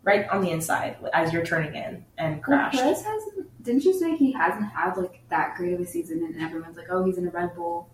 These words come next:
Speaker 2: He should be probably performing better," right?
Speaker 1: Yeah, he's had a pretty abysmal season.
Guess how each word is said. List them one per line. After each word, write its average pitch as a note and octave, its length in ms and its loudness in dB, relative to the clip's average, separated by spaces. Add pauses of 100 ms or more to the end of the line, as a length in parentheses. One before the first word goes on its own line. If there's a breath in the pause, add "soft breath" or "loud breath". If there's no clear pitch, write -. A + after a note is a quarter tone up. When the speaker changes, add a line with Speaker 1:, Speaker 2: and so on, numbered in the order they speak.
(320)
Speaker 2:
He F#3+ 100 0
should F#3 220 0
be F3+ 460 0
probably F3+ 220 -8
performing E3+ 720 -12 (160)
better," - 520 -8 (260)
right? F#3+ 160 0
Speaker 1:
Yeah, - 280 -2
he's G#3+ 260 -6
had C#4 140 8
a C#4 120 4
pretty F#3+ 760 0
abysmal E3 640 4
season. F3 720 -2